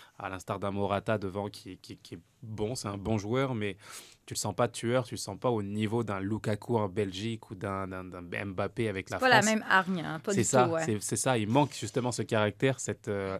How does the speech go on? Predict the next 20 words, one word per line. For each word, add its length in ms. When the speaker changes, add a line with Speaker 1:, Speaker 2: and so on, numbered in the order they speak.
Speaker 1:
agressivité 840
qui 140
fait 200
que, 240
bah, 100
t'as 100
envie 160
de 40
faire 120
la 100
différence. 560
Et, 220
euh, 320
comme 180
je 60
me 160
disais, 300
Luis 220
Enrique, 340
bah, 200